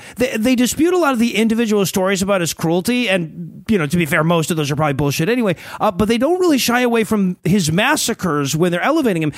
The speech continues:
Instead, they basically say, "Yeah, but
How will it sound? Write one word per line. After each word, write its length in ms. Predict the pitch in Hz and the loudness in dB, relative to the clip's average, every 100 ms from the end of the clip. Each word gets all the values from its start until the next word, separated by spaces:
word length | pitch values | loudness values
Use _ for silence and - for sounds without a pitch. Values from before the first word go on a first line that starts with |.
| - | -6
Instead, 560 | 214 214 - 320 330 233 - - | -2 -2 0 0 0 -2 -8 -4
they 140 | 220 | -2
basically 520 | 226 254 311 302 285 240 | 0 0 0 0 0 0
say, 460 | 247 240 220 208 - _ _ _ | 2 2 0 0 -6 _ _ _
"Yeah, 120 | 277 | -2
but 160 | 269 | 0